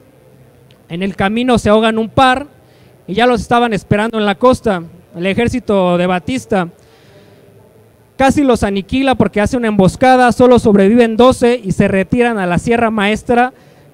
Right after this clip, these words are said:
desde donde montan lo que sería el inicio de la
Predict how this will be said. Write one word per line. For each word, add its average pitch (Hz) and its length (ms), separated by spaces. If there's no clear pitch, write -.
desde 208 300
donde 196 300
montan 233 760
lo 180 160
que 190 140
sería 226 440
el 220 100
inicio 220 480
de 196 120
la 220 300